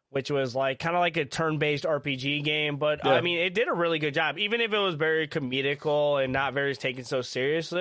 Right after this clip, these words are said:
Speaker 1: the gameplay felt good, and it was fun making the different kind of builds you could do. And, like, it's, it's still a great game that allows you to, like, be creative with, like,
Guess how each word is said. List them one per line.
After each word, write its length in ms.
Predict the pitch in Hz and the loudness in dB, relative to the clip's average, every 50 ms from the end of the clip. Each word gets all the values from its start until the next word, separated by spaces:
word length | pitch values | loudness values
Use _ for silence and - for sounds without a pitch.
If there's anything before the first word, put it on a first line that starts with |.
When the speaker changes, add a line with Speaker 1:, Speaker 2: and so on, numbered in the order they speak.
| 190 190 - - _ - _ _ _ _ _ _ | -4 -4 -6 -12 _ -20 _ _ _ _ _ _
Speaker 1:
the 120 | - 170 160 | -2 -2 -2
gameplay 580 | 139 127 156 160 190 226 233 285 269 208 175 | -2 0 0 0 2 0 0 0 0 0 0
felt 360 | - 190 175 165 135 123 110 | 0 0 0 0 0 -4 -4
good, 420 | - 151 170 175 165 151 135 123 120 _ _ _ _ _ _ _ - | 0 2 2 4 4 2 0 -2 -6 _ _ _ _ _ _ _ -2
and 340 | 160 160 156 151 147 147 147 | -2 0 0 0 0 0 0
it 100 | 156 175 | 0 0
was 160 | 185 175 147 | 0 -2 -4
fun 360 | - - 196 202 214 208 196 | -4 -2 0 0 0 2 0
making 300 | 185 185 185 180 180 170 | 0 0 0 0 0 -2
the 60 | 156 | -2
different 300 | 143 160 151 - 165 143 | -2 -2 -2 -2 -2 0
kind 140 | 165 151 143 | 0 0 0
of 100 | 127 117 | 0 0
builds 320 | 127 143 143 147 151 143 151 | 0 0 2 2 0 0 -2
you 80 | 160 | -2
could 140 | 147 151 143 135 | -2 -2 -2 -2
do. 400 | 143 143 143 147 147 147 151 151 | -2 0 0 0 2 2 2 2
And, 180 | 156 165 170 | 2 2 2
like, 360 | 170 175 170 165 143 117 - - _ _ _ _ _ _ _ - | 2 2 2 0 -2 -6 -16 -20 _ _ _ _ _ _ _ -2
it's, 340 | 240 302 - - - - - | -2 0 -2 -4 -6 -4 -2
it's 180 | 247 269 - - | -2 -2 0 0
still 420 | - - - - 254 320 427 381 | -2 -2 0 0 0 2 2 0
a 40 | 208 | 0
great 300 | 151 180 214 220 180 151 | 2 2 0 0 0 0
game 260 | 170 196 214 196 180 | 0 0 0 0 0
that 140 | 170 165 160 | 2 2 2
allows 380 | 147 151 151 175 196 190 170 | 2 2 2 2 2 2 0
you 80 | 165 165 | 0 0
to, 100 | 151 151 | 2 2
like, 220 | 151 151 139 131 | 2 2 0 0
be 160 | 143 180 170 147 | -2 -4 -4 -4
creative 520 | - - 156 143 151 170 160 156 147 135 | -6 -2 0 0 2 2 2 0 0 0
with, 160 | 147 139 - | -2 -2 0
like, 220 | 147 143 135 120 | 0 0 0 -2